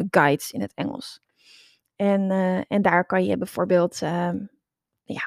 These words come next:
handige linkjes bij elkaar zetten of, ehm, eh, ehm, deel je event of vind je buddy. Eh, eh, misschien als je een keer een, een, een, een video wilt delen,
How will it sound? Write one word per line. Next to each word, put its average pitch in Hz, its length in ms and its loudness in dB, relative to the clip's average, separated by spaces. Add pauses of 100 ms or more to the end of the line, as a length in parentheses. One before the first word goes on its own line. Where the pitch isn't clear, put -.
(140)
handige 233 420 6
linkjes 220 500 2
bij 202 120 -2
elkaar 175 460 -4
zetten 185 600 -4 (420)
of, 180 420 -6
ehm, 185 720 0 (280)
eh, - 380 -8 (100)
ehm, - 240 -10 (520)
deel 226 240 8
je 233 160 8
event 185 1000 0
of 185 280 -6
vind 240 440 4
je 233 180 -2
buddy. 185 680 4 (520)
Eh, - 400 -4 (260)
eh, - 420 -8
misschien 226 400 -2
als 220 140 0
je 247 60 2
een 226 60 0
keer 226 440 4
een, 226 260 0 (120)
een, 226 200 2
een, 233 260 -2
een 240 120 -4
video 208 420 0
wilt 202 220 0
delen, 196 520 2